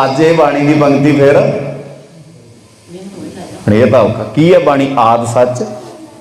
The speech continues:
ਜੁਗਾਦ ਸੱਚ।" ਬੋਲੋ ਅੱਗੇ, "ਹੈ ਭੀ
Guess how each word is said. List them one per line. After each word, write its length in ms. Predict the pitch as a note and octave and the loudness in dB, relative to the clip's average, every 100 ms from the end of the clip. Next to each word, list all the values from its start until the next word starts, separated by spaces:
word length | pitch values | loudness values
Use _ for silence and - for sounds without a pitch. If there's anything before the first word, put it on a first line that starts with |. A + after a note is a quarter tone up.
| - - - - - | -20 -20 -20 -20 -12
ਜੁਗਾਦ 520 | G#2 A2+ A#2+ B2 B2+ - | -2 2 4 4 0 -2
ਸੱਚ।" 540 | B2+ A#2+ A#2+ D3+ G#3+ - - - - - - - - - - | -2 0 0 -2 -6 -8 -14 -20 -20 -20 -20 -20 -20 -20 -4
ਬੋਲੋ 300 | A#2 C3 D3 | 2 4 4
ਅੱਗੇ, 280 | C3+ A#2 A#2+ | 2 0 -2
"ਹੈ 400 | A#2 A#2+ C3+ - - | 0 0 2 0 0
ਭੀ 420 | C#3 E3+ A#3 | 0 0 -2